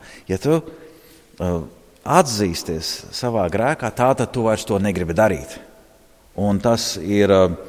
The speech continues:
tā, no abrīnas, uh, cienīgi. Un, um, jautājums, ko darīt,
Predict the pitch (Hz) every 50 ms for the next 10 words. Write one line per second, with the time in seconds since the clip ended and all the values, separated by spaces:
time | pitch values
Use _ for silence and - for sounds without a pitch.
0 | - - - - - - - - - - - - 85 76 - - - - 233 240
1 | - - - - - 90 87 - - - 117 131 120 98 101 92 92 87 85 85
2 | - - - 101 101 90 85 80 - - 117 98 85 76 65 - - - - -
3 | - - _ _ _ _ _ _ _ _ _ _ _ - - - - - - -
4 | - - - - - - - - - - - - - - _ _ - - - 60
5 | 69 80 85 87 87 87 82 85 85 78 76 - - - - - - - - -
6 | _ _ _ _ _ _ _ _ _ _ _ _ _ _ _ - - - - -
7 | - - 82 73 69 - - - - - - - - 107 117 123 131 127 - 147
8 | 139 131 170 185 185 165 131 -